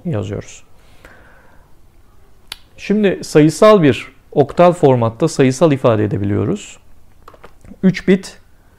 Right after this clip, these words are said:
e, ne olur? Yedi yüz yetmiş yedi olmak üzere maksimum iki üzeri sıfır artı iki üzeri bir artı iki üzeri iki,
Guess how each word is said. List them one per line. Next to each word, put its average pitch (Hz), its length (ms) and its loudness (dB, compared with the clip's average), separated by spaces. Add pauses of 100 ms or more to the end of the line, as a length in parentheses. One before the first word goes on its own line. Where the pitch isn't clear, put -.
(960)
e, 131 360 -2 (680)
ne 151 140 -2
olur? 143 400 0 (1300)
Yedi 147 240 2
yüz 120 180 2
yetmiş 123 380 -2
yedi 120 140 0
olmak 110 340 0
üzere 104 380 -6 (240)
maksimum 127 640 -8 (600)
iki 131 200 -6
üzeri 104 220 -4
sıfır - 420 -12
artı 113 300 -8
iki 120 200 -14
üzeri 98 320 -12
bir 165 240 -6
artı 107 280 -12
iki 127 220 -14
üzeri 104 260 -12
iki, 160 480 -12